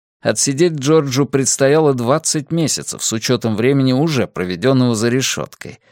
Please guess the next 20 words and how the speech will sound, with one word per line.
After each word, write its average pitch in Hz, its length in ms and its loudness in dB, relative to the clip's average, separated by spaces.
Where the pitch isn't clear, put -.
и - 120 0
уменьшение 147 680 0
срока 143 440 -2
за 117 140 -2
примерное 104 640 -2
поведение. 98 720 -6
Перед 117 240 0
вынесением 135 600 2
приговора 127 680 2
Джордж 147 480 0
отвел 131 360 0
Блейза 113 420 0
в - 60 -6
сторону. 76 520 -4
«Меня 160 520 0
отправят 147 720 2
в - 80 -10
Уолпол, 98 800 -2
большой 107 440 0
мальчик, - 560 -6